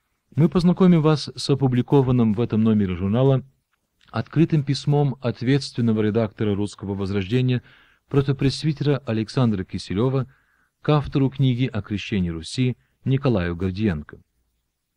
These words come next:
Прежде чем обратиться к открытому письму отца Александра Киселева, нужно точно уяснить, какую цель преследовал в своей книге советский автор. В аннотации к ней мы читаем.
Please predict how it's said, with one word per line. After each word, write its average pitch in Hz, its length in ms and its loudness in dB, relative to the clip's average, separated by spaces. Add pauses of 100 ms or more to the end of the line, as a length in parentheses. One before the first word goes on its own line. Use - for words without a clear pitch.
(560)
Прежде 131 340 2
чем 117 260 0
обратиться 110 560 -2
к - 80 -8
открытому 95 420 -4
письму 101 440 -4
отца 92 260 -4
Александра 87 480 -6
Киселева, 110 560 -4 (720)
нужно 151 380 2
точно 160 340 0
уяснить, 131 640 0 (320)
какую 135 400 2
цель 104 400 0
преследовал 110 600 -4
в - 40 -10
своей 90 300 -6
книге 117 480 -6
советский 98 520 -4
автор. - 380 -8 (800)
В 104 180 -4
аннотации 127 720 -2 (220)
к - 80 -14
ней 127 220 2
мы 127 160 0
читаем. 76 500 -8